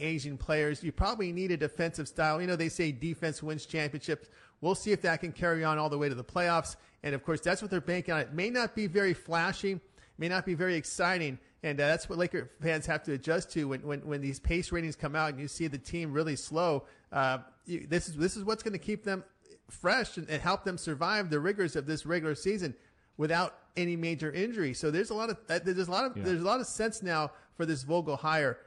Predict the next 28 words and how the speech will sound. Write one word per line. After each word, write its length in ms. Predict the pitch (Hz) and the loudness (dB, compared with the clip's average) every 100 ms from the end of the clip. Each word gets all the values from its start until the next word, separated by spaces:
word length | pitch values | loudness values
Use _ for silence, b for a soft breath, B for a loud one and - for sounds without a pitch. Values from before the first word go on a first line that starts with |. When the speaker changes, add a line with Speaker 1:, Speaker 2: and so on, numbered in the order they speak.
| - | -4
Speaker 1:
uh, 140 | 123 | -2
for 160 | 127 143 | -2 -4
the 80 | 127 | -2
Lakers. 480 | 135 143 90 - - - | -2 -4 -10 -16 -18 0
Speaker 2:
Yeah, 220 | 139 143 | 6 6
actually, 320 | 180 196 185 | 6 4 4
interestingly 400 | 190 - 180 160 | 4 2 2 4
enough, 260 | 151 147 - | 4 4 4
Al 200 | 156 143 | 4 6
Ninos 500 | 147 170 151 117 110 | 6 4 4 4 2
writes 240 | 123 117 - | 2 0 0
to 160 | 123 | 0
us 220 | 113 110 - | 2 0 -4
on 200 | 117 110 | -2 2
YouTube 560 | 127 127 107 95 87 - | 2 2 2 2 0 -2
and 200 | 107 104 | -2 0
says 320 | - 113 101 | 2 2 2
that 220 | 117 104 | 0 0
the 100 | 117 | 2
Lakers 300 | 113 127 113 | 2 2 0
will 80 | 113 | 0
be 100 | 101 | -2
great 280 | 95 127 131 | 2 2 2
again, 340 | 95 92 95 | 0 -2 -2
will, 280 | 107 107 92 - | 0 -2 -2 -4
will 160 | 123 175 | 0 0
be 100 | 127 | 0
great 340 | 90 92 92 | -2 -4 -4